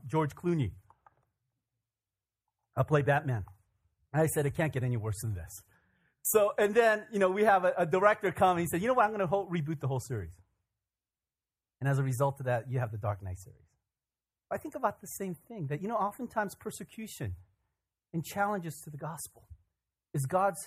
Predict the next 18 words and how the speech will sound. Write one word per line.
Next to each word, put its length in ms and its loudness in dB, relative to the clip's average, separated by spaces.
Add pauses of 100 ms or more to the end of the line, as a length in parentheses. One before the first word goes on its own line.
(420)
refining 400 -4
process 420 -16 (640)
for 60 -12
the 80 -8
church. 240 -18 (1000)
That 140 2
it's 140 -4
not 180 2
necessarily 480 2
a 60 2
bad 360 2
thing 220 0
as, 180 2 (220)
as 240 -2
numbers 500 2
are 140 4
s-, 260 -12 (120)
decreasing. 580 -4